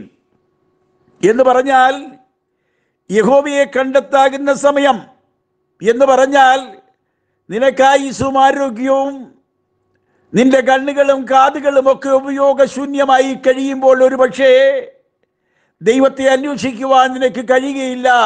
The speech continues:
എന്ന് വന്നേക്കാം. എന്നാൽ നിനക്ക് ആരോഗ്യമുള്ളപ്പോൾ, ബലമുള്ളപ്പോൾ, നിന്റെ യൗവനകാലത്ത്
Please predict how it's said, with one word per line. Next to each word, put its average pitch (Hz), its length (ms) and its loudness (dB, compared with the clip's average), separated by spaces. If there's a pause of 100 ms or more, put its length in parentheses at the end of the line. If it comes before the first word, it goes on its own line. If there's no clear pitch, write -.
(300)
എന്ന് 233 180 -2
വന്നേക്കാം. 220 520 0
എന്നാൽ 247 400 2 (1000)
നിനക്ക് 247 340 0
ആരോഗ്യമുള്ളപ്പോൾ, 262 1080 0
ബലമുള്ളപ്പോൾ, 269 880 0
നിന്റെ 269 260 -2
യൗവനകാലത്ത് 262 1000 0